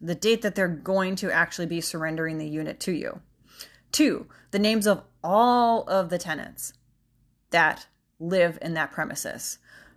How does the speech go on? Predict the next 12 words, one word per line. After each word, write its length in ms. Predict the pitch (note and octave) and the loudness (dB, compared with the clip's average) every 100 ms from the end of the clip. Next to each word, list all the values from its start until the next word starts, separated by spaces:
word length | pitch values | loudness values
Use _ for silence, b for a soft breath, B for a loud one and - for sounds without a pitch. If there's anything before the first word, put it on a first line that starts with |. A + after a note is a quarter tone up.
| _ | _
Three, 720 | - - G#3 G#3+ G3+ F#2+ - _ _ _ _ - _ | -20 -4 4 4 4 0 -12 _ _ _ _ -20 _
signatures. 720 | - - G#3+ F#3 - - C#3+ - _ | 0 2 4 0 -2 -6 -8 -12 _
I 180 | F#3+ A3 | 2 2
strongly 1080 | - - - - - G3+ B3+ A#3+ A3+ G3+ | 0 -6 -10 -14 -2 0 2 2 0 0
encourage 540 | - F#3 - G3 F#3+ E3+ | -4 -6 -2 -2 -2 -4
you 260 | E3 D#3+ D3+ | -6 -6 -8
to 140 | F#3 | -8
get 280 | E3+ D#3+ - | -2 -2 -2
the 80 | E3+ | -8
signa-, 420 | - E3 D#3+ D#3 | -6 -6 -6 -8
signatures 680 | - - - G#3 F3 F3+ | -4 -2 0 0 -2 -2
of 120 | D#3+ | -2